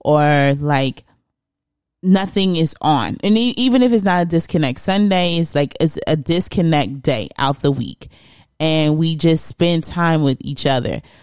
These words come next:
Um, because the T V wasn't working, Grandpa came out. He was laughing with us. And he comes around us anyway. But he was out the room more, laughing with us and talking. Um, and yeah, it just felt, it felt good.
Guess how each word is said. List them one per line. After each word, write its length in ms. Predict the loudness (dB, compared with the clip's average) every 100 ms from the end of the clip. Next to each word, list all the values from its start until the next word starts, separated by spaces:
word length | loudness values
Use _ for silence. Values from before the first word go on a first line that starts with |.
| _ -4
Um, 360 | 0 2 2
because 400 | 0 0 0 0
the 120 | 0 -2
T 180 | -2 0
V 100 | 2
wasn't 240 | 2 2
working, 440 | 0 0 0 0
Grandpa 680 | 0 0 0 0 0 2 0
came 320 | 0 0 2
out. 420 | 2 2 2 0 -4 _ _ _
He 160 | 0 0
was 140 | 2
laughing 420 | 0 0 0 0
with 100 | 2
us. 100 | 2
And 80 | 4
he 120 | 2
comes 280 | 4 0 2
around 280 | 2 2 2
us 140 | 0
anyway. 460 | 0 0 0 -2 -4 -6 -20 -10 -2
But 120 | 0
he 220 | 2 4
was 160 | 2 2
out 240 | 0 0 0
the 80 | -2
room 360 | 2 2 2
more, 260 | 2 2 2
laughing 460 | 2 2 0 2 2
with 100 | 2
us 380 | 2 0 -2 -6
and 80 |
talking. 840 | -2 0 2 0 0 2 2 0 -2 _ _ _ _
Um, 720 | -2 0 0 0 -2 -2 -4 -8 _ _ _ -6
and 180 | 0 2
yeah, 140 | 0
it 160 | 0 0
just 260 | 2 0 0
felt, 280 | 0 0 -2
it 100 | -4
felt 320 | -2 -2 0
good. 340 | 0 0 -2